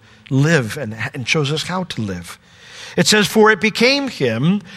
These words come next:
for whom are all things and by whom are all things, and bringing many sons unto glory, to make the captain of their salvation perfect through sufferings."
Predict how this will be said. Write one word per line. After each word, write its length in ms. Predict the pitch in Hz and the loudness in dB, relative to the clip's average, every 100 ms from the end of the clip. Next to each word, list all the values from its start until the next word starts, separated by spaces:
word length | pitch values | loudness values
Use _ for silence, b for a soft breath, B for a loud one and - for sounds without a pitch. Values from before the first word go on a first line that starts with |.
| B - | B 0
for 200 | 202 175 | 4 8
whom 200 | 233 - | 8 8
are 240 | 208 240 | 6 6
all 160 | 156 156 | 6 4
things 360 | - 170 180 | 2 2 2
and 100 | 180 | 4
by 180 | 175 196 | 4 4
whom 180 | 160 143 | 2 0
are 120 | 131 | 2
all 140 | 131 | 4
things, 300 | 131 170 180 | 4 2 2
and 140 | 165 156 | 2 2
bringing 300 | 175 180 175 | 4 4 4
many 200 | 175 214 | 2 2
sons 360 | - 185 180 | 2 2 4
unto 180 | 165 151 | 2 2
glory, 480 | 131 165 117 113 139 B B | 0 0 0 0 -2 B B
to 100 | - | 0
make 180 | 180 170 | 2 2
the 80 | 180 | 0
captain 420 | - 196 226 214 | 2 2 2 0
of 60 | 214 | 2
their 100 | 196 | 2
salvation 640 | - 190 156 151 139 160 | 4 4 4 2 0 -4
perfect 440 | - 160 - 123 - | 0 0 2 -2 -4
through 260 | - 131 | -4 -4
sufferings." 840 | - 139 127 - 85 78 71 - | -2 -4 -4 -10 -12 -12 -12 -12